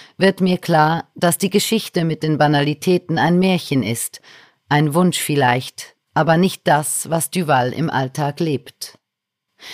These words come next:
Sicher, sie hat statt des Podiumsgesprächs in New York einfach Freunde getroffen. Klar, sie ist halt ihren Interessen nachgegangen, Kino, Theater, Lektüre.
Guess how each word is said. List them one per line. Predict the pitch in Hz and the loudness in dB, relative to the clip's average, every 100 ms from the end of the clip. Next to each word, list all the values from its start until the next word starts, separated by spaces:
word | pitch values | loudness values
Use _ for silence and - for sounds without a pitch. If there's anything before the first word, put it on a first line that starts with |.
| - | -14
Sicher, | - 190 - 139 117 - _ _ - | -2 0 0 -2 -6 -12 _ _ -10
sie | 135 170 151 | -4 0 0
hat | 143 | 0
statt | - 151 139 | -2 -4 -4
des | 143 - | -6 -6
Podiumsgesprächs | 190 185 156 147 - 151 - 156 151 - | -2 0 0 -2 -4 -6 -4 -4 -4 -4
in | 143 | -2
New | |
York | 147 139 131 135 - - | -2 0 0 0 -4 -6
einfach | 135 135 123 | -4 -4 -6
Freunde | - 185 175 131 | -2 2 2 0
getroffen. | 117 - 123 - 110 107 _ _ _ _ | -6 -8 -10 -10 -12 -14 _ _ _ _
Klar, | - 220 180 123 - _ - _ | -4 0 0 -2 -14 _ -20 _
sie | 131 160 | -8 -2
ist | 156 - | -2 0
halt | 151 135 | -2 -2
ihren | 139 135 127 | -2 -4 -2
Interessen | 123 135 131 156 - 139 | -4 -4 -2 -2 0 0
nachgegangen, | 131 127 147 139 131 135 139 - - | 0 -2 -6 -2 0 2 0 -6 -8
Kino, | 170 165 156 147 | -2 0 2 0
Theater, | 147 147 123 139 135 135 | -2 -2 2 2 0 -2
Lektüre. | 123 127 - - 170 139 131 | -2 -6 -8 -4 -2 -2 -4